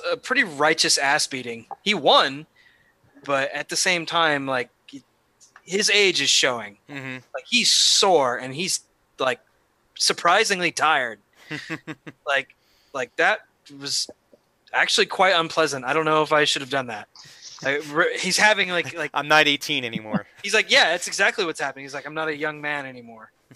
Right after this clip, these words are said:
Speaker 2: <laughs>
Speaker 1: Uh, this may have been an error.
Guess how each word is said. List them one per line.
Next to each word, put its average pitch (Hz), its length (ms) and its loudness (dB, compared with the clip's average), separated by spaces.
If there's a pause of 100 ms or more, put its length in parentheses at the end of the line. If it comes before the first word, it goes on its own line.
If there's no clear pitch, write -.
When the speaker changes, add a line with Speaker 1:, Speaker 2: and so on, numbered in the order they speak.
Speaker 2:
<laughs> 131 80 -20 (420)
Speaker 1:
Uh, 113 280 -14 (300)
this 170 160 -4
may 180 240 4
have 170 120 -2
been 156 120 0
an 151 100 -2
error. 123 300 -4